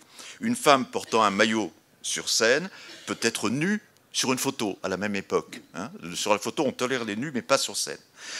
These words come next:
Bien que le paradigme présence-absence différencie évidemment les deux arts. Du point de vue de la médiatisation, ils se retrouvent à égalité. Ce qui vaut à la photo la possibilité de se passer de maillot,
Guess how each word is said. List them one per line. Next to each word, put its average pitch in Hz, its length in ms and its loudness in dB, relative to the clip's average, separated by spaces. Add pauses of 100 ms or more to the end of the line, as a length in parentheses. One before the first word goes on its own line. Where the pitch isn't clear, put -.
(160)
Bien 170 180 0
que 180 140 2
le 151 60 0
paradigme 147 540 -2
présence-absence 123 1160 0 (300)
différencie 90 640 -2
évidemment 80 500 -4
les 78 80 -8
deux 80 260 -6
arts. 151 220 -4 (380)
Du 120 100 -6
point 160 160 2
de 143 40 -8
vue 151 120 -4
de 127 40 -4
la 113 80 2
médiatisation, 143 880 0
ils 156 60 -4
se - 120 -2
retrouvent 131 320 -6
à 131 40 4
égalité. 113 580 -2 (420)
Ce - 160 2
qui 131 160 -4
vaut 139 200 6
à - 20 10
la 107 80 8
photo 143 380 -2
la 123 100 0
possibilité 120 640 0
de 123 100 -6
se - 160 -2
passer 160 520 2
de 131 80 -12
maillot, 120 420 -2